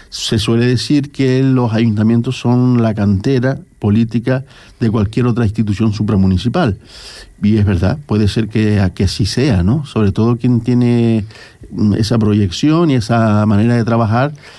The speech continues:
que, eh, supone, mm, no tomar decisiones a, a corto plazo, eh, sino a medio o largo plazo respecto a objetivos, eh, comunes y generales para toda la isla.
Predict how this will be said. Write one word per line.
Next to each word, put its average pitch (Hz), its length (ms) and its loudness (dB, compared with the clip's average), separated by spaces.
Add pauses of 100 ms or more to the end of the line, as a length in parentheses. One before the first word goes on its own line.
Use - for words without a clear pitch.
(320)
que, 127 760 0
eh, 101 40 0
supone, 117 840 0
mm, 92 720 2 (600)
no 117 320 2
tomar 135 220 0
decisiones 123 500 0 (160)
a, 95 420 2
a 104 40 2
corto 120 300 -2
plazo, 131 440 -4 (260)
eh, 107 200 0
sino 123 480 2
a 107 100 0
medio 117 400 2
o 107 100 2
largo 107 280 0
plazo 110 260 -2
respecto 107 480 -2 (460)
a 113 180 0
objetivos, 107 800 0
eh, 92 480 2
comunes 107 440 2
y 110 120 0
generales 98 440 0
para 87 200 -2
toda 92 200 0
la 85 140 2
isla. 85 280 0